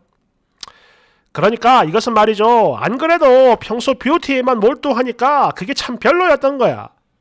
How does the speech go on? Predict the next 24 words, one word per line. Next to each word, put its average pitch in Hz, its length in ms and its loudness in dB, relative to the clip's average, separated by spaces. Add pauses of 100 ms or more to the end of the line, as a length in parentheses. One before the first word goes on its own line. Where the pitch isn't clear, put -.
(320)
그러니까 320 380 0
막 254 160 0
싸구려 339 480 0
느낌이 294 340 -8
나가지고 226 520 0
되게 170 220 -4
싫었는데 247 920 -2
이제 165 180 -4
가슴도 233 500 -2
했다 214 280 -2
그러지. 214 640 -6 (280)
또 202 120 0
자기 269 320 0
딸내미까지 254 640 0
물들이려고 247 640 -4
한다 247 400 -2
이렇게 247 260 -8
판단을 254 420 -2
하니까 233 640 -4
엄청 262 280 -6
싫은 330 340 -4
거야." 240 640 -2 (1400)
내 160 80 -12
댓글. 180 320 -10